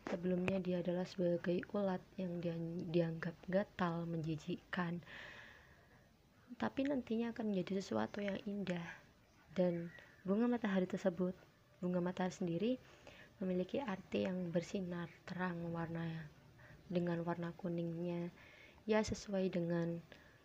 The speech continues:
cover podcast ini. Jadi, tunggu saja episode selanjutnya, saya akan menceritakan tentang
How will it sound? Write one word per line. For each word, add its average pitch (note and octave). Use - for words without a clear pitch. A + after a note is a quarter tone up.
cover F3+
podcast -
ini. F3
Jadi, G#3+
tunggu F3
saja F#3+
episode F3+
selanjutnya, F#3
saya E3+
akan F3
menceritakan G3
tentang F3+